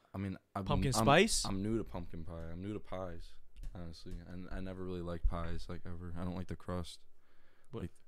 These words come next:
Speaker 1: or, like, the inside. I just never liked the
Speaker 2: But pumpkin pie is, is a different beast, bro. You ever had cheesecake?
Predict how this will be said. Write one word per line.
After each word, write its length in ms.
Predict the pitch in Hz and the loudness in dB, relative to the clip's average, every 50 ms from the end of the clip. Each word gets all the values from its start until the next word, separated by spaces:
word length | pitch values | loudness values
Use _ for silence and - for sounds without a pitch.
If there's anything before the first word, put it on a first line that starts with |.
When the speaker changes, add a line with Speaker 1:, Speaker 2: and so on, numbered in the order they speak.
| - - - - - | -16 -16 -14 0 6
Speaker 1:
or, 140 | 101 104 104 | 8 8 8
like, 200 | 95 98 92 - | 8 6 6 4
the 140 | 101 90 - - - - | 2 -2 -2 -4 -6 -2
inside. 500 | 92 104 104 95 - - 87 85 85 82 | 0 0 0 0 0 -2 -2 -2 -2 -4
I 60 | 85 | -4
just 200 | 87 87 85 - | -4 -6 -6 -6
never 280 | 95 90 90 90 90 85 | -4 -2 -2 -2 0 0
liked 260 | 85 87 87 - - | 0 0 -2 -2 -2
the 340 | 90 85 85 82 80 80 80 - - - | -2 -2 0 0 -2 -4 -6 -8 -12 -10
Speaker 2:
But 160 | - 107 - | -10 -10 -6
pumpkin 320 | - - 147 156 - 131 117 | -4 -4 -4 -4 -4 -6 -6
pie 180 | - 110 107 101 | -6 -4 -4 -4
is, 340 | 98 98 - - - - - _ - | -6 -6 -8 -10 -10 -12 -14 _ -10
is 160 | 107 107 101 | -8 -6 -6
a 60 | 104 | -6
different 420 | 92 101 - 120 113 - 98 101 98 | -8 -4 -4 -4 -4 -2 -6 -6 -4
beast, 340 | 120 139 147 127 - - - | -4 -4 -4 -4 -6 -10 -12
bro. 200 | - 98 95 107 - _ _ _ _ _ _ _ _ _ _ _ _ _ - - - | -10 -10 -10 -12 -14 _ _ _ _ _ _ _ _ _ _ _ _ _ -6 -4 -2
You 80 | - 123 | -2 -2
ever 80 | 120 | -2
had 100 | 107 - | -2 -2
cheesecake? 560 | - - - 127 - - - 190 190 - - | -4 -4 -2 -2 -2 -2 -2 -2 -2 -4 -6